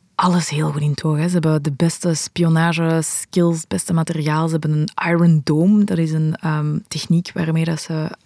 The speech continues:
raketten die binnenkomen kunnen aanvallen. Ehm, en toch, zoals je zegt, was het een complete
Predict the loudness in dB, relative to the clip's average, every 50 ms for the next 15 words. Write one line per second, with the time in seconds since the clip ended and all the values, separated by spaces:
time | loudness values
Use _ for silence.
0 | _ _ _ _ -8 -6 -6 -4 -4 -4 -6 -2 -2 -2 -2 0 -2 -2 -2 -2
1 | -4 -2 -2 -2 -2 -2 -2 -4 -4 -4 -6 -8 -2 0 4 4 4 4 4 2
2 | 0 0 -2 -4 -8 -10 -8 -8 -8 -8 -10 -12 -14 -8 -4 -2 0 0 0 -2
3 | -2 -2 0 -2 0 0 0 -4 -4 -6 -12 _ -6 -2 -2 -2 0 -2 -2 -2
4 | -2 -4 -6 -12 -6 -2 0 0 0 0 -2 -6 -4 0 2 2 2 0 -2 -2
5 | 0 0 0 2 2 0 -2 0 2 0 0 0